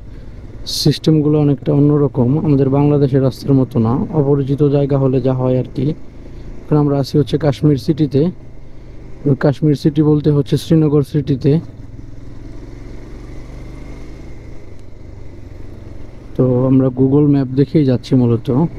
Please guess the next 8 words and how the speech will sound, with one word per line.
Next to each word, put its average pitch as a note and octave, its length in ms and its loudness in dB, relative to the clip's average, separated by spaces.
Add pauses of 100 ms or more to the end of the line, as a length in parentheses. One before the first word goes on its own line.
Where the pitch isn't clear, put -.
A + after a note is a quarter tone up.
(1160)
তো C3 80 4
সিটির D3 480 0
জ্যাম C#3+ 240 2
আপনাদেরকে D3 540 0
দেখায় C#3+ 380 2
কোনো D3 280 2
লাভ B2 240 0
নাই। A#2+ 260 0